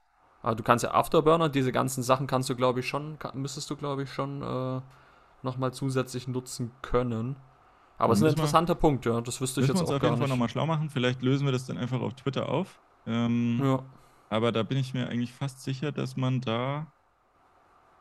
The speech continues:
Speaker 2: an den Grafikkarten eben nichts reinhängen kann, was, glaub ich, auch eine der größten Kritiken war. So, jetzt hast du diesen ganzen Space und das kannst du dann wieder nicht machen.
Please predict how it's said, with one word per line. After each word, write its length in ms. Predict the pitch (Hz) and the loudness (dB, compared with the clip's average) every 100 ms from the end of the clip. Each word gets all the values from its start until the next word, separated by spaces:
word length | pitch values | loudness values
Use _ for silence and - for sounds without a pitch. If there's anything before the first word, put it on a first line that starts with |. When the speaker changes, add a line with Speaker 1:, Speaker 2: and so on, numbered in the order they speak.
| _ _ - | _ _ -4
Speaker 2:
an 340 | 113 117 117 | 0 0 0
den 280 | 110 107 104 | 0 2 0
Grafikkarten 720 | - 110 151 151 - 139 - | 0 -2 -2 -6 -2 -2 -2
eben 240 | - 120 120 | -2 0 2
nichts 340 | 160 - - | 0 -4 -4
reinhängen 440 | 101 110 107 110 113 | 0 2 2 0 0
kann, 240 | 127 123 | -4 -4
was, 160 | 113 - | -4 -2
glaub 200 | 117 120 | -2 -2
ich, 120 | - | -6
auch 160 | 113 - | -8 -2
eine 220 | 113 120 | 0 2
der 120 | 113 | 0
größten 460 | 110 113 120 - _ | -2 -2 -2 -4 _
Kritiken 540 | - 127 - 185 - 98 | -4 -4 -4 -2 0 2
war. 200 | 113 117 | 2 0
So, 180 | 113 | -4
jetzt 280 | 113 110 - | -4 -6 -6
hast 220 | 139 143 | -6 -6
du 40 | 131 | -2
diesen 240 | 113 110 | 0 2
ganzen 280 | 101 98 107 | 0 0 -4
Space 360 | - - 120 131 | -2 0 0 0
und 120 | 120 | -2
das 180 | 113 - | -2 -2
kannst 220 | 123 120 | -4 -2
du 40 | 120 | -2
dann 120 | 113 | 0
wieder 140 | 113 | 2
nicht 200 | 107 104 | 2 0
machen. 240 | 95 90 | -4 -6